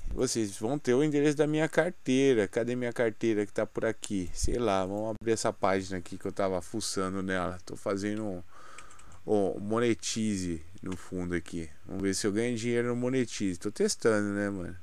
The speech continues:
Eu fiz uma coisinha bem tosca. Mas, ó, OpenSea. Vamos abrir aqui, tá carregando. Vamos abrir a minha conta no OpenSea.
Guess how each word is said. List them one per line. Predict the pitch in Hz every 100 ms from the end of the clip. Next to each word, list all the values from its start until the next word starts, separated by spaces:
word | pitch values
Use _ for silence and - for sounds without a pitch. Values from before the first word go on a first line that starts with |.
| - - -
Eu | -
fiz | 143 131 135
uma | 147
coisinha | 143 139 131 135
bem | 135 151
tosca. | - 104 90 - - - - - - - - -
Mas, | - 135 156
ó, | 139 104 - 117
OpenSea. | 131 139 120 - 107 120 139 143 - - - - - - - - - - - - - -
Vamos | 104 110
abrir | 113 107 110
aqui, | - 113
tá | 107
carregando. | 107 107 107 98 104 104
Vamos | - 107 110
abrir | 113 107 113
a |
minha | 107 110 110 98 - 110 -
conta | 104 120 120
no | 107 104
OpenSea. | 104 - 98 - 92 92 101